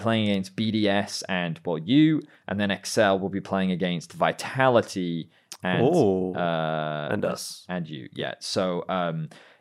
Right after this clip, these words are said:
Speaker 1: it's a big weekend for all three of you because it'll actually be able to help separate the pack.
Speaker 2: Mm-hmm.
Speaker 1: And if Dracos, when he returns next week, wants to do an updated one on this, you, one of you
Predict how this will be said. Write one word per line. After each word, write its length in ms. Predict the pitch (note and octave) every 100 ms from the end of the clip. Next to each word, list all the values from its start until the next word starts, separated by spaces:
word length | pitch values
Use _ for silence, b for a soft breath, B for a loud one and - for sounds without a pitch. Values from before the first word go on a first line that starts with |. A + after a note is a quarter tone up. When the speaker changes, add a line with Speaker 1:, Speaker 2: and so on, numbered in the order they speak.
| _ -
Speaker 1:
it's 160 | B2+
a 40 | A#2+
big 320 | B2+ D3 C#3
weekend 480 | C3+ B2 A#2+ A2 G#2+
for 160 | A#2+
all 100 | F2+
three 360 | - - A2+ A#2
of 80 | A2+
you 280 | A#2 A2+ A2+ -
because 260 | G2+ F#2+
it'll 160 | F#2 F#2
actually 300 | G#2 - G#2
be 160 | G2
able 160 | F#2+ F2+
to 340 | - E2 C#2 - -
help 220 | G2+ -
separate 500 | - G2+ - A2+ G#2+
the 80 | A#2+
pack. 260 | B2+ C#3 A#2+
Speaker 2:
Mm-hmm. 340 | A#2 A2+ A#2+
Speaker 1:
And 100 | - G#2+
if 100 | -
Dracos, 480 | A2 A2 A2+ G2+
when 100 | A2+
he 60 | G#2
returns 420 | F2+ - G2+ F#2
next 240 | F2+ F2 G2
week, 300 | F#2+ - F2+
wants 320 | F#2 - -
to 100 | F#2+
do 200 | G2 F2
an 60 |
updated 460 | F#2+ G2+ A#2+ A2 G#2+
one 160 | G#2+ G#2+
on 140 | G2+
this, 340 | G#2 G2+ - - b b
you, 400 | G2+ G2+ G2+ F#2+ -
one 220 | G2 G#2
of 240 | F#2 - - _ _ G2
you 360 | G#2 G2 F2+